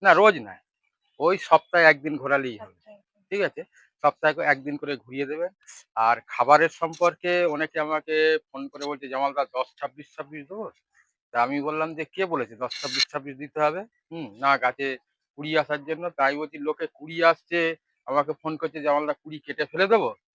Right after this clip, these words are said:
Speaker 1: হুম, তা আমি সবাইকে বারণ করছি, "না, কুড়ি কে কাটবেন না, কুড়ি রেখে দেন।" আর দশ ছাব্বিশ ছাব্বিশটা কেন ব্যবহার করবে, কি কারণের জন্য? না, কুড়ি আসবে, আমি বলছি, দশ পনেরো পনেরোয় কুড়ি আসবে না, পনেরো পনেরোই দিয়ে যাবে।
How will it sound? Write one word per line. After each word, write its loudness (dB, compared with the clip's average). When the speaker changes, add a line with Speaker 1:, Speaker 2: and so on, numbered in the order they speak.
Speaker 1:
হুম, -8
তা -6
আমি 0
সবাইকে -2
বারণ 4
করছি, -8
"না, -4
কুড়ি -12
কে -14
কাটবেন -2
না, -20
কুড়ি -10
রেখে -8
দেন।" -8
আর 0
দশ -2
ছাব্বিশ -6
ছাব্বিশটা -4
কেন 4
ব্যবহার 0
করবে, -20
কি -4
কারণের 6
জন্য? -10
না, 6
কুড়ি -6
আসবে, 0
আমি -2
বলছি, -12
দশ 0
পনেরো 0
পনেরোয় 0
কুড়ি -8
আসবে 2
না, -16
পনেরো 6
পনেরোই 2
দিয়ে -8
যাবে। -18